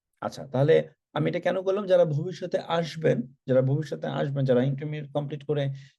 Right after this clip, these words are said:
এখন যারা রেডি হচ্ছেন আসার জন্য, তাদের জন্য বলছি যে তাদের জন্য তিন বছরের লেখাপড়াটা কতখানি গুরুত্বপূর্ণ সেটা দেখানোর জন্যই বলছি আমি। আর সবকিছু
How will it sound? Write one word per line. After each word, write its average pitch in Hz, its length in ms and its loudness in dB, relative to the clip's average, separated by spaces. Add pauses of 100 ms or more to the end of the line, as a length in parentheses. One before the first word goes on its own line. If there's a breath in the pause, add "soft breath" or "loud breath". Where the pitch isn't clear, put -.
(160)
এখন 139 180 2 (140)
যারা 143 180 6 (140)
রেডি 151 260 2
হচ্ছেন 151 300 -4
আসার 139 200 0
জন্য, 123 120 2 (120)
তাদের 135 260 4
জন্য 120 140 0 (140)
বলছি 101 280 -8
যে 104 120 -10
তাদের 120 220 0
জন্য 123 140 2 (400 loud breath)
তিন 147 120 2 (120)
বছরের 135 420 4
লেখাপড়াটা 120 480 -2
কতখানি 131 360 -2
গুরুত্বপূর্ণ 98 420 -8
সেটা 131 220 -2
দেখানোর 101 320 -8
জন্যই 104 280 -12
বলছি 101 260 -10
আমি। - 100 -12 (580)
আর 143 100 0 (220)
সবকিছু 180 760 4